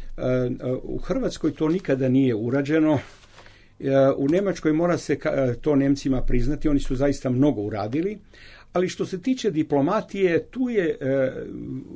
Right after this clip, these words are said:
važilo još uvek da se diplomatija dosta dobro držala i u vreme Hitlera i zaista je tu, to imate u toj knjizi, tačno su,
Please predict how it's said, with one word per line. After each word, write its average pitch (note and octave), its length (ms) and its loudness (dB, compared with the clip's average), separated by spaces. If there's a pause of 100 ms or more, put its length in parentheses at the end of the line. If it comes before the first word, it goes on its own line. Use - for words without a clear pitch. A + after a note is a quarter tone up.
(120)
važilo F3 440 -2
još D3 280 0
uvek A#3 240 2
da C#3 120 -4
se B2+ 160 -6
diplomatija C3+ 720 -4
dosta D3 360 -4
dobro B2 340 -2
držala C3+ 440 -2
i B2 120 -4
u A#2+ 40 -8
vreme A#2+ 280 0
Hitlera D3 680 -2 (680)
i C#3+ 120 0
zaista G3 440 2
je C3 120 0
tu, D3 300 0 (280)
to D3+ 120 4
imate C3+ 360 2
u A2 60 -2
toj A2+ 280 -2
knjizi, A2 500 0 (680)
tačno F#3+ 360 -2
su, C#3 360 4